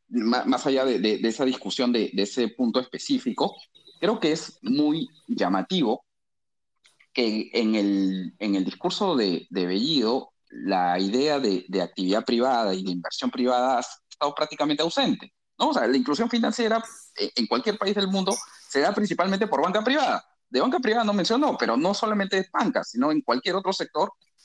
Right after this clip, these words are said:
casi no se hablaba de inversión privada. Es, es, es ilusorio pensar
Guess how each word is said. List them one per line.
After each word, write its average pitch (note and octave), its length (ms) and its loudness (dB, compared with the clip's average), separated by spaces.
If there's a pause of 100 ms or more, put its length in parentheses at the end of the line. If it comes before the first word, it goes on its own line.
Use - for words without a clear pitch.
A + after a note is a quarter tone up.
casi C3+ 260 -2
no F3+ 140 2
se G3+ 100 -2
hablaba E3 380 2
de D3+ 80 -2
inversión C3+ 320 2
privada. D3 500 0
Es, A#2 300 -2
es, - 260 -12
es - 200 -8
ilusorio D3+ 600 0
pensar A#2 480 0